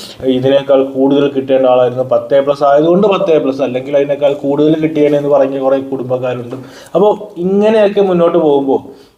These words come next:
നമ്മളൊരു കാര്യം ചിന്തിക്കണം. ആ നാല് ലക്ഷത്തി, ആ, ചില്ലറ കുട്ടികൾ പരീക്ഷ എഴുതിയതിൽ ആയിരം കുട്ടികളാണ് പരാജയപ്പെട്ടിരിക്കുന്നത്. അതിൻ്റെ ഒരു വശം നോക്കുമ്പോൾ ആ ആയിരം കുട്ടികളെ കുറ്റപ്പെടുത്തിയിരിക്കുകയല്ലേ ഇവിടെ?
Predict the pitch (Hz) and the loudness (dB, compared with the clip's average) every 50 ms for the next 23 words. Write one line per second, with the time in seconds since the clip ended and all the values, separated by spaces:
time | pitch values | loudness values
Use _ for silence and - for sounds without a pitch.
0 | _ _ - 151 151 156 170 165 165 160 156 156 151 139 131 131 135 135 131 120 | _ _ -2 0 0 2 2 2 0 0 0 2 2 2 2 0 -2 -4 -6 -6
1 | 113 107 101 98 - - _ _ _ _ _ _ _ _ _ _ - 165 180 196 | -6 -10 -12 -14 -16 -20 _ _ _ _ _ _ _ _ _ _ -2 0 2 2
2 | 214 220 185 - - - - - _ - 156 156 156 156 160 156 160 170 175 185 | 2 0 0 -4 -8 -14 -18 -20 _ -14 -10 -8 -2 0 0 2 2 2 2 2
3 | 202 226 226 214 202 180 175 180 - 190 185 180 180 - 180 180 180 - - - | 0 0 0 -2 -2 -2 -2 -4 -2 -2 -2 -2 -2 -2 -2 -2 -2 -2 -6 -8
4 | - - _ - - - _ _ - 120 127 135 135 135 135 135 135 135 135 135 | -16 -20 _ -20 -20 -20 _ _ -4 0 2 2 4 4 4 4 4 2 2 2
5 | 135 139 139 139 139 139 - - - _ - - 143 147 147 151 160 143 127 135 | 2 2 2 2 0 0 -4 -8 -20 _ -8 -6 -4 0 0 0 0 0 -2 -4
6 | 131 135 147 147 147 151 147 151 - - - 123 131 131 139 135 135 - 165 139 | -4 -2 0 0 2 0 0 -2 -4 -2 -2 -2 0 0 -2 -2 -2 -2 -4 -4
7 | 123 123 120 123 113 101 - - - - - - _ _ _ _ _ - 127 131 | -4 -4 -6 -6 -6 -6 -8 -16 -20 -20 -20 -20 _ _ _ _ _ -4 -2 0
8 | 139 143 151 160 170 175 175 175 170 143 139 135 131 131 127 123 123 120 120 113 | 2 2 2 4 4 4 2 2 0 0 -4 -4 -4 -4 -4 -2 -2 -2 -2 -2
9 | - 113 101 101 101 107 104 98 98 90 92 90 90 - 90 92 95 92 _ _ | -4 -4 -4 -6 -8 -10 -12 -14 -14 -20 -20 -20 -20 -20 -20 -20 -20 -20 _ _
10 | _ _ _ _ - - 135 147 160 151 143 147 165 214 208 190 - - 170 151 | _ _ _ _ -2 0 0 2 2 2 2 4 4 4 4 2 2 0 -2 -2
11 | 143 123 117 - 120 120 110 98 90 - _ _ _ _ - _ _ _ _ - | -2 -4 -4 -6 -8 -12 -12 -14 -16 -18 _ _ _ _ -20 _ _ _ _ -6
12 | 131 147 175 185 180 175 - 143 143 147 160 170 180 196 196 202 196 180 - 165 | -2 0 0 0 -2 -2 -2 0 2 2 2 2 2 2 2 2 0 0 -2 -6
13 | 151 - 156 143 135 135 131 131 131 - - - - - _ _ - 123 117 - | -6 -4 -2 0 2 4 4 2 2 0 -4 -10 -20 -20 _ _ -20 -18 -18 -12
14 | - 151 147 - 135 139 135 117 117 107 101 95 90 92 90 87 - 87 90 90 | -6 -6 -4 -2 -2 -4 -4 -6 -8 -8 -8 -10 -12 -12 -14 -14 -14 -14 -16 -16